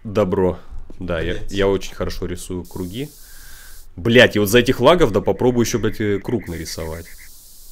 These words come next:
Speaker 1: Т-, вот, блядь, ты посмотри на этот пиздец, блядь. Хватит пропёрдываться, ёб твою мать.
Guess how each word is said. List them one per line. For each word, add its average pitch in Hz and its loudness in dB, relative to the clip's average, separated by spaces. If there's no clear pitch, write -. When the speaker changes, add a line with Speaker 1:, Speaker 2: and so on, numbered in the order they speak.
Speaker 1:
Т-, 110 -6
вот, 120 -6
блядь, 165 8
ты - 0
посмотри 180 6
на 180 10
этот 123 4
пиздец, 127 2
блядь. 82 -4
Хватит 202 8
пропёрдываться, 190 8
ёб 147 -2
твою 151 2
мать. 139 2